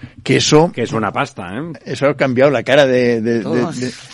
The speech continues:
Speaker 1: de los ciudadanos, en algunos sitios más que otros, pero, eh, también no cabe duda que el haber conseguido, eh, que el, que el covid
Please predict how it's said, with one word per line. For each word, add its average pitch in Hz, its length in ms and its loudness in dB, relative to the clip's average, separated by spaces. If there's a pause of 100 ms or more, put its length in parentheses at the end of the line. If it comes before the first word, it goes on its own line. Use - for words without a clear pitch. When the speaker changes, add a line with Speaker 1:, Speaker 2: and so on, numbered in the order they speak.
(120)
Speaker 1:
de 139 100 2
los 127 140 -2
ciudadanos, 127 500 0
en 120 80 -2
algunos 131 320 0
sitios 151 320 0
más 147 260 0
que 156 140 2
otros, 156 460 0 (340)
pero, 117 300 4 (580)
eh, 135 320 4
también 202 480 6 (120)
no 170 180 -4
cabe 170 220 4
duda 165 400 2 (460)
que 143 300 4
el 139 160 6
haber 185 220 6
conseguido, 156 760 0 (680)
eh, 120 540 4 (280)
que 139 120 6
el, 127 300 4
que - 80 4
el 123 160 4
covid 135 360 4